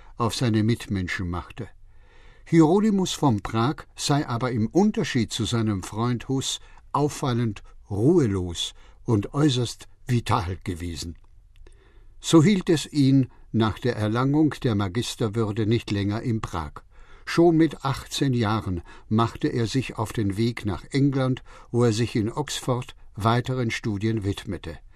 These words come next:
Eine schicksalshafte Entscheidung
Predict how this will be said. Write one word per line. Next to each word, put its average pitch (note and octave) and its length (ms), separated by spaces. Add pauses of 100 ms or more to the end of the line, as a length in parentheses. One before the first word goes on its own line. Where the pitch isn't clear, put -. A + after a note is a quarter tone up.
(440)
Eine G2+ 240
schicksalshafte C3 1120
Entscheidung G#2+ 680